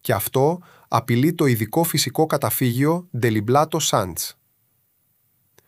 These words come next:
Στη διαστημική επιστήμη, το διαστημικό τηλεσκόπιο James Webb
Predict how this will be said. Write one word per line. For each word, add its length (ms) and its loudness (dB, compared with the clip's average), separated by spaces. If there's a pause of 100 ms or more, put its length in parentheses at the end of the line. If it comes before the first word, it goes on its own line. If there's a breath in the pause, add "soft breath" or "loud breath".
(520)
Στη 200 -4
διαστημική 560 0
επιστήμη, 640 0 (240)
το 100 -2
διαστημικό 540 0
τηλεσκόπιο 840 0 (160)
James 380 2
Webb 180 0